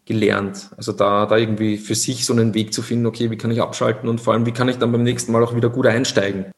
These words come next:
Weil es bringt nichts, da abgeschottet zu sein oder distanziert zu sein. Im Gegenteil, das ist dieser Wechsel zwischen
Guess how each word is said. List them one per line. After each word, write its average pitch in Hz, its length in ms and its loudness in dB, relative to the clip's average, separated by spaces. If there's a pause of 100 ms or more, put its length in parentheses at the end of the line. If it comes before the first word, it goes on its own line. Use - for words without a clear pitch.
Weil 101 80 -4
es 101 120 -4
bringt 117 320 0
nichts, - 460 -2
da 104 180 2
abgeschottet 107 680 -2
zu 110 100 -4
sein 104 320 2
oder 107 160 2
distanziert 113 640 -2
zu - 80 -4
sein. 104 260 -2
Im 104 120 -4
Gegenteil, 113 420 0
das 95 180 -8
ist - 200 -4
dieser 107 240 0
Wechsel 104 340 -2
zwischen 101 540 -4